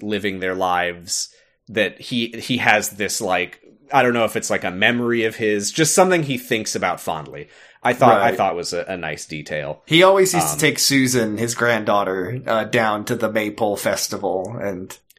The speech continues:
Speaker 2: watch as she ran around the maypole or whatever you do.
Speaker 1: And this is where everything gets fucking epic, because Rose interrupts him, like, putting his hand, like, hovering over the button, and she says, "You know, Doctor."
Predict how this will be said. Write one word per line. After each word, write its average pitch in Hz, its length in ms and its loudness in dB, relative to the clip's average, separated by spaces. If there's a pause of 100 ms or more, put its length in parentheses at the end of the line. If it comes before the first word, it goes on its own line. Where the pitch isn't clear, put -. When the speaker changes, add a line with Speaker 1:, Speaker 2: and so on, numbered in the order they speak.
(160)
Speaker 2:
watch 101 360 0
as 107 100 -6
she 104 340 -4
ran 104 300 -2
around 101 180 0
the 95 80 -8
maypole 95 400 -6
or 95 80 -6
whatever 95 320 -4
you 92 160 -10
do. 92 300 -8 (340)
Speaker 1:
And 113 160 -2
this 131 180 0
is 160 160 0
where 113 560 0
everything 117 440 -2
gets 104 280 0
fucking 110 520 -2
epic, 82 480 -4 (100)
because 98 800 -4 (120)
Rose 131 560 2
interrupts 120 680 0
him, 104 400 -2 (520)
like, 101 420 -4
putting 117 280 -2
his 110 140 -4
hand, 107 260 -4
like, 98 160 -4
hovering 117 400 0
over 110 160 0
the 107 80 -2
button, 95 280 -2
and 90 80 -12
she 104 140 -8
says, 101 300 -4
"You 123 100 0
know, 151 160 4
Doctor." 80 560 -4